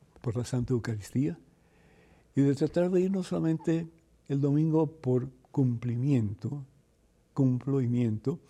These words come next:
pero porque realmente quieres unirte cada día más y más, más y más, a ese que quiere unirse a ti eternamente, que es el Señor Jesús. La palabra de Dios en el libro de Éxodo, en el capítulo,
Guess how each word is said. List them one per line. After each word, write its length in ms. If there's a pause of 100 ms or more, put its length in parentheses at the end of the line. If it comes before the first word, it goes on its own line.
(420)
pero 440 (140)
porque 300
realmente 500
quieres 380
unirte 560
cada 180
día 180
más 240
y 40
más, 300 (720)
más 220
y 40
más, 280 (580)
a 160
ese 320
que 300 (100)
quiere 220
unirse 460
a 60
ti 420
eternamente, 840
que 120
es 140
el 120
Señor 360
Jesús. 440 (1500)
La 140
palabra 260
de 100
Dios 240
en 120
el 80
libro 280
de 140
Éxodo, 300
en 120
el 80
capítulo, 640